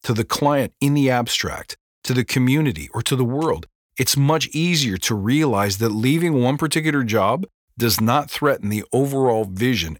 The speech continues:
and service. You just keep on keeping on. You pick up and continue doing what you were doing at your next client. So again, review my work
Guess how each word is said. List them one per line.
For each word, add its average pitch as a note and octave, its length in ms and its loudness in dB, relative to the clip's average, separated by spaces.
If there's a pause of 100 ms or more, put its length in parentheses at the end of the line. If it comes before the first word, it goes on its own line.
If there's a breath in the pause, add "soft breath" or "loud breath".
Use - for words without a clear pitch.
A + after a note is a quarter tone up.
(120)
and A2+ 240 0
service. - 580 0 (240)
You E3 140 2
just C#3+ 240 0
keep C#3 260 0
on B2 200 2
keeping C3 340 -2
on. G3 180 0 (420)
You E2+ 180 -6
pick - 300 -4
up - 300 0 (340)
and F2+ 160 -4
continue C3+ 540 0
doing A#2 580 0 (360)
what F#2 320 -2
you D3+ 160 0
were C3+ 160 2
doing C#3+ 480 0 (480)
at - 240 -2
your D#3+ 80 2
next - 560 -2 (160)
client. C#3+ 420 -2 (720)
So B2 220 4
again, C3+ 320 2
review A2 380 2
my E3+ 200 2
work C3 320 0